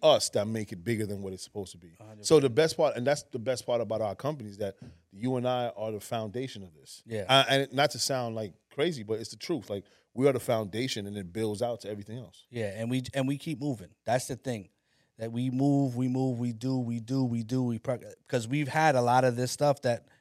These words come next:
Speaker 2: in the past,
Speaker 1: Yeah.
Speaker 2: individually,
Speaker 1: For sure.
Speaker 2: we've been moving, moving, and nothing has happened. But those movements got us to this point. And the one thing that people, and I used to hate that, I, I don't wanna go on the side
Speaker 1: Mm-hmm.
Speaker 2: aspect of it, so I'll, I'll keep it here.
Speaker 1: Yeah.
Speaker 2: Um,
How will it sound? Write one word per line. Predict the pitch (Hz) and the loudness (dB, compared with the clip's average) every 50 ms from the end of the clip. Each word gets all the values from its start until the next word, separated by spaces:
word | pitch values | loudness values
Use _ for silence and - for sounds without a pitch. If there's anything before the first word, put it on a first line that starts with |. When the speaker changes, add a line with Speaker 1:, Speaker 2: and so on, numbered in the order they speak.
| _ | _
Speaker 2:
in | - 120 | -6 -2
the | 123 127 | -2 -2
past, | 123 - 170 185 123 120 135 - - - _ | 0 0 0 0 0 -2 -4 -6 -10 -10 _
Speaker 1:
Yeah. | 117 120 120 110 98 - _ _ _ _ _ _ | 0 0 0 0 -2 -8 _ _ _ _ _ _
Speaker 2:
individually, | - 156 151 151 139 165 190 170 170 135 123 117 123 143 - _ _ _ | -2 0 2 2 4 4 2 2 2 0 0 0 -2 -4 -6 _ _ _
Speaker 1:
For | - | -18
sure. | 101 - 127 120 | -12 -10 -4 0
Speaker 2:
we've | 123 123 117 | 0 2 2
been | 135 131 127 | 2 2 4
moving, | 135 139 135 131 143 131 | 4 4 4 4 2 2
moving, | 127 139 139 135 147 131 | 2 2 2 2 0 0
and | 123 120 117 | 0 -2 2
nothing | 120 131 127 - 135 127 127 123 117 - _ _ _ | 2 2 2 2 -2 -2 -2 -4 -8 -12 _ _ _
has | - 117 110 | -4 -2 2
happened. | 147 151 165 - 120 113 113 | 4 4 4 2 2 -2 -2
But | 117 110 104 113 | -2 -4 2 4
those | 131 135 143 143 139 135 127 - - _ _ _ - | 6 6 6 6 4 2 -2 -4 -10 _ _ _ -2
movements | 131 147 156 135 123 127 123 117 - | 0 0 0 0 -2 -6 -6 -4 0
got | 127 123 120 | 2 2 2
us | 117 - - | 2 -2 -4
to | 107 110 | -4 -2
this | 143 165 - - | -2 -2 -2 -4
point. | - 117 113 107 107 107 _ _ _ _ _ _ _ _ _ | -4 -4 -4 -4 -4 -8 _ _ _ _ _ _ _ _ _
And | 104 110 110 | -14 -10 -8
the | 110 | -2
one | 120 143 151 156 135 | 2 2 2 2 2
thing | - 135 127 123 | 0 0 0 0
that | 117 117 - | -2 -2 -2
people, | - 139 123 - 123 113 107 104 - _ _ _ _ _ _ _ _ | -4 -6 -4 -2 -4 -4 -4 -4 -8 _ _ _ _ _ _ _ _
and | 104 104 110 | -10 -8 -6
I | 110 | -6
used | 123 143 131 - | -6 -6 -8 -8
to | - 107 | -10 -10
hate | - 131 127 113 | -8 -8 -10 -10
that, | - 110 92 95 | -10 -12 -10 -10
I, | 98 98 101 101 110 - - | -12 -14 -14 -16 -16 -16 -12
I | 107 113 | -10 -8
don't | 117 117 | -6 -6
wanna | 117 107 107 | -6 -6 -8
go | 104 101 | -8 -10
on | 101 98 | -10 -10
the | 95 - | -12 -12
side | - 107 98 95 92 95 _ _ | -10 -8 -8 -8 -10 -12 _ _
Speaker 1:
Mm-hmm. | 139 139 139 | -4 -2 0
Speaker 2:
aspect | - 147 226 104 92 - - | 0 -2 -2 -4 -6 -6 -8
of | 95 92 92 | -8 -8 -8
it, | 92 - _ _ _ | -12 -14 _ _ _
so | - - 98 | -8 -6 -4
I'll, | 95 95 - 98 | -4 -4 -8 -12
I'll | 98 | -14
keep | - - - 135 120 - | -14 -10 -8 -8 -6 -6
it | 107 - - | -8 -10 -10
here. | - - 135 107 90 92 104 | -4 0 0 0 0 -2 -2
Speaker 1:
Yeah. | - 127 120 117 107 104 - - - | 2 4 4 4 4 0 -4 -2 2
Speaker 2:
Um, | 120 120 117 113 110 104 | 4 4 6 4 2 -2